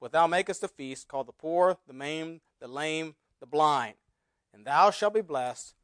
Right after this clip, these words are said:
for they cannot recompense thee, for thou shalt be recompensed at the resurrection of the just.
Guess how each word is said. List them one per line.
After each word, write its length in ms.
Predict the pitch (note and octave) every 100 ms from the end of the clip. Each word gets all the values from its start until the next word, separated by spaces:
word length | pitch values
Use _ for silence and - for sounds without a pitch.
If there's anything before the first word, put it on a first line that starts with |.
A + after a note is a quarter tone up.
| _ _ _
for 120 | B2+
they 200 | A#2+ D#3
cannot 420 | G3 G#3 A3 A3+
recompense 580 | F3 F#3+ F3+ F3 F#3+ F#3
thee, 260 | - C3 C3
for 220 | - C3
thou 260 | C3 C#3+ D#3+
shalt 260 | - D#3+
be 80 | D3+
recompensed 680 | C#3+ D3 C3+ D#3 C3 A#2+ - _
at 120 | B2
the 80 | C3
resurrection 760 | A#2+ C3+ A#2+ A#2+ B2 - A2+ G#2 _ _ _ _ _
of 140 | A#2+ G2+
the 80 |
just. 580 | G2 B2 G2+ - - -